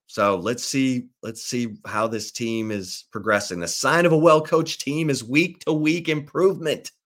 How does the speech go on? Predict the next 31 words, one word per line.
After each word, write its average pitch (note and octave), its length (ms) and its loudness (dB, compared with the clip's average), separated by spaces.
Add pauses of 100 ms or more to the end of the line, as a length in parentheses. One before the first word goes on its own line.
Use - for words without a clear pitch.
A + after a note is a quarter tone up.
(640)
Let's - 220 -8
see C#3+ 220 0
if C#3 140 -2 (140)
Rodney B2 340 -2
Terry's B2 680 -6 (920)
club B2 540 2
can G2+ 460 -6 (960)
show C3 320 -2
us F#2 320 -2
some G2 240 -6
of F2 80 -4
that. D2 340 -10 (460)
All F#2+ 80 -6
right, E2 260 -6 (140)
kids. D2+ 400 -10 (840)
Thanks B2 200 -6
so C3+ 140 0
much C3 200 0
for C3 120 -2
listening C3+ 460 0
to C#3 100 -2
this C#3 200 2
episode C#3+ 840 2 (100)
of A2 140 -6
the A#2 80 -8
Flagship A#2 960 -2
Podcast. A#2 1000 0 (100)
Good A2 180 -6
times A#2+ 440 -2
here A#2+ 340 -2
with F#2+ 320 -4